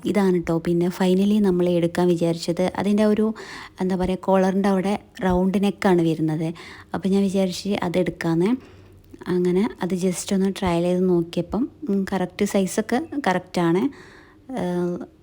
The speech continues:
അങ്ങനെ <laughs> അതെടുത്തിട്ടോ. finally നമ്മൾ എടുത്തത് ഈ ഒരു ഷർട്ടാണ്. ഇതിന് വരുന്നത് ഫോർ നയൻറ്റി നയൻ ആണ്, നാനൂറ്റി തൊണ്ണൂറ്റി ഒൻപത് രൂപയാണ് വരുന്നത്. അപ്പോൾ പിന്നെ അത് മതിയെന്ന് പറഞ്ഞ്. പിന്നെ പാൻറ്റ് നമ്മൾ നോക്കിയില്ല, കാരണം ഇവിടെ ഇല്ല, ബാഗി ബാഗി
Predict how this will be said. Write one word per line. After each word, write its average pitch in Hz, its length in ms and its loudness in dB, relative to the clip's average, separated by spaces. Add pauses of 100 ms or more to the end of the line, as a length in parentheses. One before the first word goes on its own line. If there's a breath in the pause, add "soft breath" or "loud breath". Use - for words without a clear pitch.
(260)
അങ്ങനെ 190 260 2
<laughs> - 400 4
അതെടുത്തിട്ടോ. 170 540 2 (120)
finally 202 360 2 (120)
നമ്മൾ 220 160 6 (100)
എടുത്തത് 185 320 0 (100)
ഈ - 20 0 (100)
ഒരു 180 180 0
ഷർട്ടാണ്. 165 520 0 (560 loud breath)
ഇതിന് 220 280 6
വരുന്നത് 208 360 6 (120)
ഫോർ 196 180 6 (100)
നയൻറ്റി 180 340 4
നയൻ 185 260 4
ആണ്, 175 140 4 (100)
നാനൂറ്റി 180 420 2
തൊണ്ണൂറ്റി 185 340 2
ഒൻപത് 180 380 4
രൂപയാണ് 175 400 2
വരുന്നത്. 165 400 0 (640 loud breath)
അപ്പോൾ 180 180 -8
പിന്നെ 196 200 2
അത് 180 180 0
മതിയെന്ന് 180 400 2
പറഞ്ഞ്. 165 280 2 (420 loud breath)
പിന്നെ 185 160 2 (100)
പാൻറ്റ് 190 380 4
നമ്മൾ 190 160 2 (100)
നോക്കിയില്ല, 170 480 2 (160)
കാരണം 170 260 2
ഇവിടെ 170 220 0
ഇല്ല, 170 100 0 (120)
ബാഗി 165 280 4
ബാഗി 170 200 2